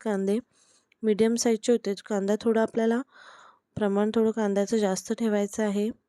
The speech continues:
डिपेंड की आपण, अ,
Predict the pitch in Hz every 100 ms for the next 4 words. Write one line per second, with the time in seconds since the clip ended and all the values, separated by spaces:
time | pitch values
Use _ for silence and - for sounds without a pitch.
0 | _ _ _ _ _ _ _ _ _ _
1 | _ _ _ _ _ _ _ _ _ _
2 | - _ _ _ - _ _ 240 220 -
3 | 233 233 233 233 220 220 220 226 233 208
4 | 202 202